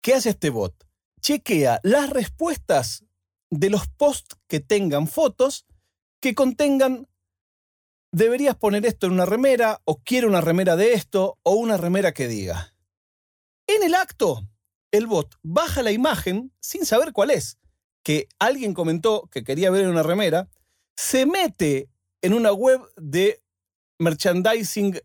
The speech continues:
on demand, como la tienda que tenemos en fierita punto com, pero claro que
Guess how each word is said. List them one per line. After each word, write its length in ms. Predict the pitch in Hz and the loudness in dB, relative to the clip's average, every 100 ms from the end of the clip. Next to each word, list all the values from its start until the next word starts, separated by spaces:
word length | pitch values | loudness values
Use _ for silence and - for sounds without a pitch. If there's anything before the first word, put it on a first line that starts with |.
| _ | _
on 200 | - 170 | -2 0
demand, 420 | 170 226 285 233 - | 0 2 2 0 -6
como 240 | - 135 127 | -6 -4 -2
la 120 | 120 | -4
tienda 300 | 170 185 156 | -2 0 0
que 80 | 139 | -2
tenemos 360 | 147 180 160 | -2 0 0
en 340 | 139 135 123 120 | 0 -2 -4 -6
fierita 320 | 143 156 156 | -4 -2 -2
punto 240 | 160 143 | -2 -2
com, 260 | - 294 294 _ _ _ _ - | 0 -2 -4 _ _ _ _ -10
pero 200 | 131 139 | -8 -2
claro 320 | 196 175 123 | 0 0 -4
que 340 | 135 127 110 | -6 -8 -8